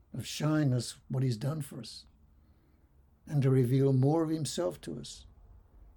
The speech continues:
so that we can get to know him better.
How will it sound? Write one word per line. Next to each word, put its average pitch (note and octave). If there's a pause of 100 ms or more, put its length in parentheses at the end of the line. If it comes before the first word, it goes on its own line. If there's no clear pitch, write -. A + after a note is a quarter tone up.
(360)
so C3+
that C#3
we B2+
can B2
get C#3+
to C#3+
know C3
him G2+ (840)
better. F#2